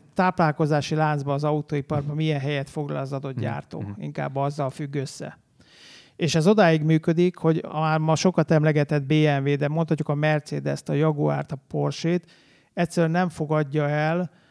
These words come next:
Speaker 1: hogyha nem homológ abroncsot tesz az autódra,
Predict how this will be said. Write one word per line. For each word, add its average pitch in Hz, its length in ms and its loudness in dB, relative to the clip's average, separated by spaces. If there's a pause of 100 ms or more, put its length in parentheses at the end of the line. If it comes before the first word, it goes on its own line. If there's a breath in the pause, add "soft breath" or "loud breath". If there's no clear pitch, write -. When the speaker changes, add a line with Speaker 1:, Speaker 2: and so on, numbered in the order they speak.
(120)
Speaker 1:
hogyha 160 340 0
nem 165 180 0
homológ 151 400 2
abroncsot 147 400 -4
tesz 147 220 -8
az 147 100 -6
autódra, 165 600 -2